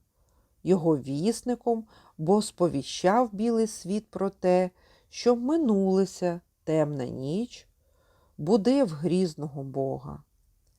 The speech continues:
Від крику півня «Буде мира» розбігалася усяка нічна нечисть,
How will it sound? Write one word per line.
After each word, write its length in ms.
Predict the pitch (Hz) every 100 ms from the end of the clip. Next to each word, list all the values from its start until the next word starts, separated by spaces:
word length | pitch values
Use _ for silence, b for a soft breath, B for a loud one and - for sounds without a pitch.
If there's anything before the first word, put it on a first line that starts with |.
| _ _ _ _
Від 260 | 143 202 214
крику 800 | - 208 220 233 202 - 127 127 _ _ -
півня 500 | 185 190 139 135 123
«Буде 500 | 139 151 175 147 139
мира» 640 | 147 170 262 269 156 147 - _ b b b -
розбігалася 1120 | 185 147 165 147 165 214 262 254 240 - 220
усяка 640 | - - - 202 247 -
нічна 500 | 160 147 - 156 165
нечисть, 800 | 160 165 170 143 - - - _